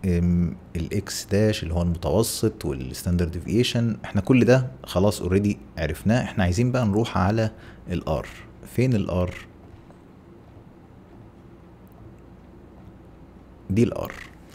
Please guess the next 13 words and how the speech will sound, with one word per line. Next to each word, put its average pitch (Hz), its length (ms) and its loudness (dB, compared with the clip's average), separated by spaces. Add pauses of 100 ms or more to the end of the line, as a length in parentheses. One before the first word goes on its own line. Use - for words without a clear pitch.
(460)
طلعت 135 240 6
بكام؟ 85 380 0 (360)
طلعت 101 260 -2
بسالب 120 640 2 (380)
سبعة 110 560 0 (200)
وتسعين 107 640 0 (880)
من 85 220 2
مية 131 380 2 (160)
أو 95 200 2 (300)
تسعة 90 280 -2
سبعة 85 320 0
ستة 110 440 0 (480)
خمسة 98 560 0